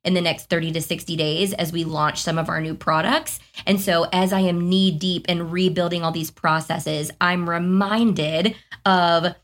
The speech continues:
you know, the tiny little things I've done for the last ten years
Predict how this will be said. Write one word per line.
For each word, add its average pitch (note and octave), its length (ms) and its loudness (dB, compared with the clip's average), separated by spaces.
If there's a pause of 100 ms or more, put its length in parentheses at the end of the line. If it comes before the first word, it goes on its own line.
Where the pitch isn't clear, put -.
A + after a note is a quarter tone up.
(260)
you G#3 100 0
know, F3+ 140 4
the E3+ 140 0
tiny G#3 420 -2
little F#3+ 240 0
things E3+ 540 -2
I've E3+ 280 0
done E3 540 0
for - 240 -4
the F3 80 2
last E3 380 -2
ten F#3+ 280 0
years D#3+ 520 -2